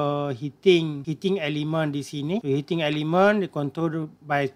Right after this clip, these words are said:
temperature controller. So, source ni dia akan melt source pada critical temperature, dia akan berubah daripada liquid jadi gas, dia akan vaporize. So, vaporize silicon substrate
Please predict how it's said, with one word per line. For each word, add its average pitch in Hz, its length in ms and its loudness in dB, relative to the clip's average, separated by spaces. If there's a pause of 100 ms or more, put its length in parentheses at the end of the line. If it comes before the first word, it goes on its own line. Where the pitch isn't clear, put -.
(160)
temperature 139 420 -6
controller. 139 640 -2
So, 165 220 4
source - 640 6
ni 233 260 2
dia 196 160 4
akan 175 380 6
melt 175 260 0 (160)
source - 720 4
pada 175 580 6 (160)
critical 170 380 -2
temperature, 160 500 0
dia 185 160 4
akan 156 240 -4
berubah 165 320 4
daripada 160 380 -4
liquid 156 420 -6
jadi 143 220 -8
gas, 185 420 0
dia 160 80 -6
akan 143 240 -6
vaporize. 160 720 0
So, 151 180 -2
vaporize 180 640 2
silicon 165 560 -4
substrate 175 560 -2